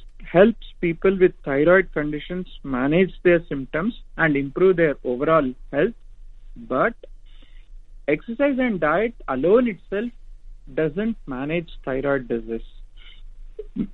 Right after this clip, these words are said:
Thyroid disease is mainly managed by medications, but exercise helps to roll, helps to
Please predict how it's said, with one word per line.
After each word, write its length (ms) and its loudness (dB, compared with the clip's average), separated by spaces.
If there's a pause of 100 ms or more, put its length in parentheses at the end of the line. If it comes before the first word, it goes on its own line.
(200)
Thyroid 360 12
disease 300 8
is 160 0
mainly 320 2
managed 640 -4
by 220 0 (240)
medications, 640 -4 (220)
but 200 4 (280)
exercise 560 0 (420)
helps 340 2 (140)
to 160 6
roll, 420 2 (200)
helps 280 -2 (280)
to 360 2